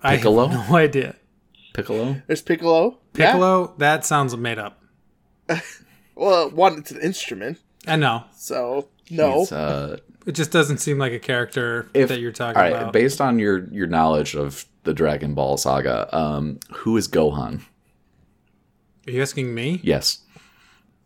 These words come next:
Speaker 2: Um,
Speaker 1: If you had to guess who Gohan was.
Speaker 2: Is that the, is that the green guy?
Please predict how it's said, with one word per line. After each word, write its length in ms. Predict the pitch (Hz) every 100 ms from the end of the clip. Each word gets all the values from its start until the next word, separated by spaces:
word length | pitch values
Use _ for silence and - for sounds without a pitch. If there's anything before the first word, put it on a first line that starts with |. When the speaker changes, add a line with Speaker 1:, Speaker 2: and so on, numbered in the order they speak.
| _
Speaker 2:
Um, 680 | 135 139 139 139 139 143 120 _ _ _ _ _ _ _ _
Speaker 1:
If 140 | 80 101
you 100 | 101
had 220 | 123 117
to 60 | 101
guess 540 | 92 82 76 - - _ _ _ _ _ -
who 180 | 82 -
Gohan 500 | - 92 80 80 73
was. 440 | 64 62 - - - _ _ _ _ _ - _
Speaker 2:
Is 120 | 135
that 160 | 139 143
the, 220 | 156 127
is 120 | 135
that 160 | 139 127
the 60 | 135
green 420 | 120 131 135 139
guy? 400 | 143 147 160